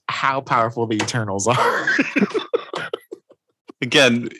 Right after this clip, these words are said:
Speaker 2: in this
Speaker 1: Oh.
Speaker 2: story, this same one hour of Uranos destroyed ninety-eight percent of a population of over a million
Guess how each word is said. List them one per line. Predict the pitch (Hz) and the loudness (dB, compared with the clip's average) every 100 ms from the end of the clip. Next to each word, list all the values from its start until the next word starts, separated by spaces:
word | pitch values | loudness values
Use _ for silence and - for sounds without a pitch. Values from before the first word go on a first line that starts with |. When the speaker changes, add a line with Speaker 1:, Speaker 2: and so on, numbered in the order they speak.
| - | -8
Speaker 2:
in | - 135 147 | 2 2 4
this | 131 120 | 4 4
Speaker 1:
Oh. | |
Speaker 2:
story, | - 127 107 90 85 87 110 _ _ - 104 | 4 4 6 4 2 -2 -6 _ _ -20 -8
this | 113 - - - | -6 -6 -8 -6
same | - 120 117 92 | -2 0 0 -2
one | 95 101 | 0 2
hour | 90 90 85 80 | 4 4 4 0
of | - 85 | -2 -6
Uranos | - 92 85 78 73 92 - - _ _ - 107 | -8 -8 -6 -6 -8 -8 -12 -16 _ _ -20 -10
destroyed | - 101 - - - 85 82 - _ _ _ _ _ _ _ _ - | -4 -2 0 2 2 0 -6 -20 _ _ _ _ _ _ _ _ -8
ninety-eight | 107 98 90 82 78 - | -2 0 2 0 -2 -4
percent | 80 78 73 67 - | -8 -6 -6 -8 -4
of | - 60 65 - - _ _ _ _ - | 0 0 0 -6 -20 _ _ _ _ 4
a | 95 87 | 6 6
population | - - 95 101 87 82 - 90 | 2 2 4 4 0 0 -2 -6
of | 82 87 | -6 -4
over | 104 110 117 107 | 0 0 0 -2
a | |
million | 98 92 87 87 82 80 82 | -2 -2 -2 -4 -6 -8 -14